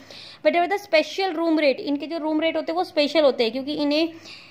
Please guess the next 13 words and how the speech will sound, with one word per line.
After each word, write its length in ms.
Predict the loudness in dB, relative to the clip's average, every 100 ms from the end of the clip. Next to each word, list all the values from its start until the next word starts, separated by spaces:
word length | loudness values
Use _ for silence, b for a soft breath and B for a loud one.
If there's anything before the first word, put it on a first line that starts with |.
| B
जिस 220 | -6 -6 -2
तरीके 300 | -2 -2 -4
की 160 | 0
नीड्स 320 | 0 0 0
होती 300 | -2 -2 -2
हैं 100 | -2
उसी 300 | -2 -6 -6
के 100 | -2
according 520 | -2 0 -2 -2 -2 -2 -6 -20 _ _ _ _ -20 _ -14
सारी 320 | -2 0 2
इसी 260 | -2 -6 -4
के 100 | -2
अंदर 420 | 0 4 4 4